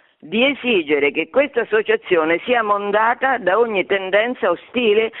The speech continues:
alla fede cristiana e alla Chiesa. I genitori non possono dare allo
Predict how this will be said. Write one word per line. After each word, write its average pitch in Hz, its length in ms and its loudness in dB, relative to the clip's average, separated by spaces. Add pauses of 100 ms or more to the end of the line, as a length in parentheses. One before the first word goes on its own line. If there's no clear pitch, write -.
(100)
alla 156 240 0
fede 185 280 0
cristiana 202 680 0
e 180 120 2
alla 170 280 0
Chiesa. 139 680 -2 (760)
I 233 140 0
genitori 254 640 0
non 269 340 0
possono 180 720 0
dare 208 480 0
allo 165 320 2